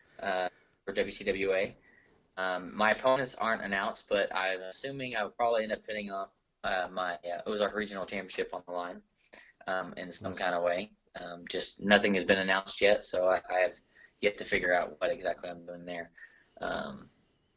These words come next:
Speaker 1: but other than that, uh, following the following month in February, I got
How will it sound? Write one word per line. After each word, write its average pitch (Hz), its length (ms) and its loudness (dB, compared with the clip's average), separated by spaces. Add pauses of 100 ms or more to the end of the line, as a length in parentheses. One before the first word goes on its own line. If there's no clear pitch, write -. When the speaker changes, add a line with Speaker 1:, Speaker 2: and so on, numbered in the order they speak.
(100)
Speaker 1:
but 95 320 2
other 117 240 4
than 120 300 -10
that, 113 500 2
uh, 98 560 2 (680)
following 107 520 0 (680)
the 98 100 -10
following 107 500 0
month 127 340 -4
in 101 100 -14
February, 110 640 2
I 98 120 -2
got 101 160 0